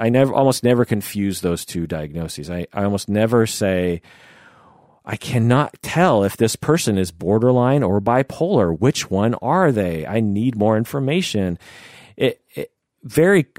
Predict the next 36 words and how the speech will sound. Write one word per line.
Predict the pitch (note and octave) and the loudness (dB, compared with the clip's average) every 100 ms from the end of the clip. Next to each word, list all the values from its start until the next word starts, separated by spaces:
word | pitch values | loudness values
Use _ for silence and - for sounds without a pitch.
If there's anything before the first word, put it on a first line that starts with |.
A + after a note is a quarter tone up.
| - | -4
early | - C#3 D3 B2 F#2+ | 4 6 6 4 2
in | F#2 G#2+ | 0 0
the | G#2 | 0
assessment | G2 A2+ A2 G#2+ | 0 0 -2 -4
process, | G#2+ F#2+ F2 F#2 D#2+ - - | -2 -2 -2 -4 -6 -8 -4
I | G2 | -4
can | G2+ F#2 | -2 -4
tell | G#2+ G2+ | -2 -2
the | F2 | -2
difference | G2 F#2+ E2+ - | -4 -4 -6 -8
between | - - F2 D2+ | -14 -10 -8 -8
these | D2+ | -10
two | - D2+ | -10 -10
because | D2+ F#2+ G#2 G#2 | -10 -10 -8 -4
they're | A2 | -4
very | A2 - - C#3+ D3 C#3 | -4 -10 -8 -2 2 2
different | A2+ A2 - F2 | 2 0 -2 -8
conditions. | - F#2+ C3+ C#3+ - D2+ C#2+ - - - - - - - - - | -8 -2 -2 -2 -4 -8 -10 -18 -20 -20 -20 -20 -20 -20 -20 -4
I | C3+ | -2
think | - F3 E3 | 2 0 4
what | D3 | 2
happens | A2+ C3 C3+ C#3 B2+ A2 | 2 0 2 2 0 -2
is | - G#2+ G2+ G2 G2 - _ _ | 2 4 4 4 2 -2 _ _
there's | A2+ A2 | 0 2
this | A2 - | 2 2
sort | C#3 C3 | 4 4
of | G#2+ | 4
shorthand | - - B2 A#2+ B2+ A2 F#2 F2 | 0 0 2 2 0 -2 -2 -2
that's | F2 - | -4 -2
happening | G#2 G2+ G2+ F#2 | -2 -2 -2 -2
in | E2+ | -4
our, | F2 E2+ E2+ G2+ _ | -4 -4 -6 -12 _
in | - F#2 | -6 -4
our | E2 | -4
profession | - - C3+ C#3 A2 | -6 -2 0 0 -2
now, | F#2+ E2+ | -2 -4